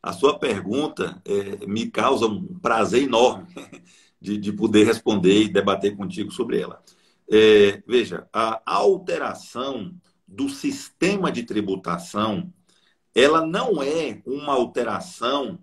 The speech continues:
da quantidade de tributo pago, tá? Mas ela traz para o sistema a, a, a, a existência de um imposto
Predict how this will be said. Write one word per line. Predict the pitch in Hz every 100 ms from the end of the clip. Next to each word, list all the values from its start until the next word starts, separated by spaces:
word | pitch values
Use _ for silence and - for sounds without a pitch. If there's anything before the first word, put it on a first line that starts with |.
| _
da | 127
quantidade | 131 - 185 240 180 - 190 101 135 180 190 147
de | 143
tributo | 135 113 110 - 92
pago, | - 67 - 92 _ _ _
tá? | - 127 - _ _ _ _ _ -
Mas | 139 139
ela | 277 302
traz | 165 160 175
para | - 139
o |
sistema | 135 107 - 127 143 113 85 90
a, | 110
a, | - 110 113 107 104
a, | -
a | 147
existência | 190 175 - - 180 214 240 214 - 143
de | 147
um | 160
imposto | 139 110 - - - - -